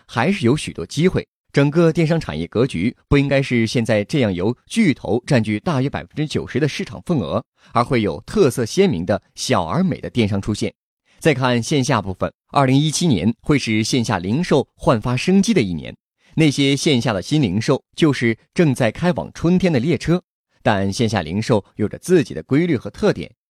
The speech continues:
要想发展好线下零售，不能只依靠传统的电商模式。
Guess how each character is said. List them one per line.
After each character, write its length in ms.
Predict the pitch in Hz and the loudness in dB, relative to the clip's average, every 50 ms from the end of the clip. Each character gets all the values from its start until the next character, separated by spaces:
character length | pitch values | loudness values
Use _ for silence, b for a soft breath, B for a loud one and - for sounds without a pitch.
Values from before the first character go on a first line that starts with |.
| _ | _
要 160 | - 139 139 | 2 2 2
想 280 | 127 - - 98 92 95 | 2 2 -2 -2 -4 -2
发 200 | - - 131 131 | 0 0 0 0
展 140 | 123 113 104 | 0 -4 -4
好 260 | 110 - 73 71 - | -4 -6 -8 -8 -6
线 180 | - - 113 104 | -2 0 0 0
下 120 | - 92 | 0 -2
零 200 | 73 64 69 87 | -4 -6 -8 -6
售， 200 | - - 123 - - _ _ _ _ | -2 -2 -2 -2 -4 _ _ _ _
不 120 | - 180 160 | 2 4 4
能 240 | 131 120 127 139 | 4 2 0 -2
只 140 | 131 120 92 | -2 -2 -2
依 160 | 90 107 135 | 0 0 0
靠 200 | 147 - - 107 101 | 0 -2 -4 -4 -4
传 300 | - - - 107 151 185 | -4 -2 0 0 0 0
统 140 | 180 - 62 | -2 -4 -10
的 80 | 67 | -14
电 220 | - - 131 123 110 | -6 -2 0 0 2
商 140 | - 131 | 2 0
模 200 | 127 87 - 95 | 0 -2 -4 -6
式。 180 | 104 - 117 - | -6 -6 -8 -8